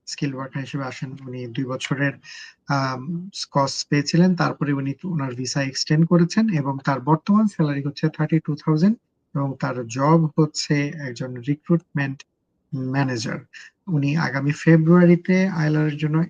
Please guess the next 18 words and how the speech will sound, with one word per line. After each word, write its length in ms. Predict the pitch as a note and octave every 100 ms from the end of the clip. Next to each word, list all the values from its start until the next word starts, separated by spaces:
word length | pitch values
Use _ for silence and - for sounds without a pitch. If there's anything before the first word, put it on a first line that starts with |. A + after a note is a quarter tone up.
| -
এলিজিবল 440 | D3+ D3 D3 D3+ D3
হবেন, 300 | D#3+ G#3+ G#3+
আর্লি 320 | D#3 C#3+ D#3
ফেব্রুয়ারিতে। 680 | D#3+ D#3 C#3+ D3+ D3+ D#3+ A#3+ - _ _ _ _
এবং 300 | C3+ B2+ B2+ A#2+
তিনি 180 | C#3+ C#3+
জানতে 240 | C#3+ C#3
চাচ্ছেন 400 | C#3 C3+ F#3 G3+
যে 360 | E3 C3+ C3 B2+ D#3+ C#3
যেহেতু 260 | C3+ C3+ C#3
তার 140 | C3
স্যালারিও, 680 | - D3 D3 D3 D3+ D3+ D3+ - _ _ -
আ, 200 | C#3 C#3+
একটা 160 | C3+ D#3
স্ট্যান্ডার্ড 460 | - D3 D3 E3+ -
স্যালারি 540 | D#3+ D3+ C#3 D#3+ A3 D#3+
এবং, 420 | A#2+ B2+ B2+ B2+ -
আম, 320 | C3+ B2+ B2